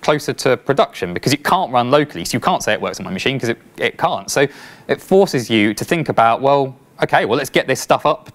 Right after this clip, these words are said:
to Amazon and, and test it there." So that means every time I said our developers were deploying to their local sandboxes, they were using exactly the same deployment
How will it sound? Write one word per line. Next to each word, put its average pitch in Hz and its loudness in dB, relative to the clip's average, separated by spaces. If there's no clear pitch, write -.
to 143 0
Amazon 110 0
and, 120 -4
and 117 -2
test - -2
it - -20
there." 143 2
So 127 0
that 147 0
means 123 0
every 127 0
time 131 0
I 117 0
said 117 0
our 110 4
developers 110 0
were 98 -6
deploying 113 0
to 110 -2
their 107 2
local 107 0
sandboxes, 110 -2
they 127 2
were 123 -2
using 120 2
exactly 107 -2
the 104 -2
same 113 0
deployment 104 -2